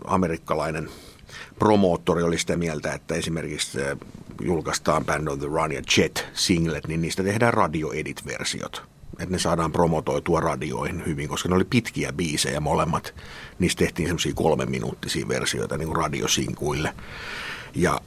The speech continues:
äh, sitten Pauli taipui tähän, että totta kai niinku sitten julkaistaan albumin single-lohkaisut sitten,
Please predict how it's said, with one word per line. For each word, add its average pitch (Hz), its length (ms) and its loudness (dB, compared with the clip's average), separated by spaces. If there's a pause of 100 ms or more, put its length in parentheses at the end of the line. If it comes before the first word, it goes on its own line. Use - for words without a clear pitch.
(120)
äh, - 60 -10 (520)
sitten 95 300 4
Pauli 85 300 8
taipui 82 480 2
tähän, 69 320 0
että - 260 -8 (220)
totta - 260 -4
kai - 200 -4
niinku - 320 -6 (600)
sitten - 380 -2
julkaistaan - 680 0 (760)
albumin 73 560 2 (1200)
single-lohkaisut 78 1200 4
sitten, - 300 -4